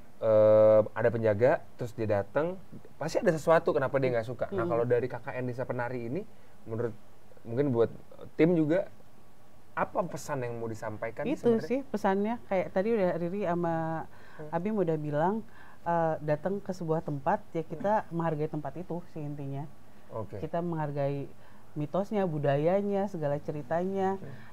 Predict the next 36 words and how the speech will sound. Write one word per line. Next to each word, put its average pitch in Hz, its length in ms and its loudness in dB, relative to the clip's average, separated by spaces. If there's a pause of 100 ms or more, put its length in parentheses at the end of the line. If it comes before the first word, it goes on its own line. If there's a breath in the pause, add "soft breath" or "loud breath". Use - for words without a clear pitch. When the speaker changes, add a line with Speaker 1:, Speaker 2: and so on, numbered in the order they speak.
Speaker 2:
dan, 151 260 0 (560)
dan 160 260 0
jangan 160 260 4
pernah 165 260 0
menganggap 170 480 0
kalau 151 400 0 (240)
kita 196 220 -4
di 190 100 6
suatu 180 220 -2
tempat 151 320 -4
itu 202 220 -4 (480)
tidak 156 280 2
ada 147 140 0
orang 135 200 -2
lain 147 220 0 (100)
gitu 127 140 -8 (300)
yang 143 280 -4
di 139 280 -8
sekitar 143 340 -6
kita. 127 280 -8
Speaker 1:
Oke. 98 320 -6 (160)
Speaker 2:
Itu 196 280 -2
sih 185 160 -4
intinya. 147 480 -4 (500 loud breath)
Dan 156 220 0
sebenarnya 156 840 2
itu 185 200 0
pun 247 220 0
berlaku 180 360 2
di 180 80 2
semua 165 200 -2
tempat 170 340 -2
Speaker 1:
Semua 135 180 6
Speaker 2:
kan, 131 140 6
Speaker 1:
tempat. 143 300 2
Speaker 2:
gitu. 131 120 -6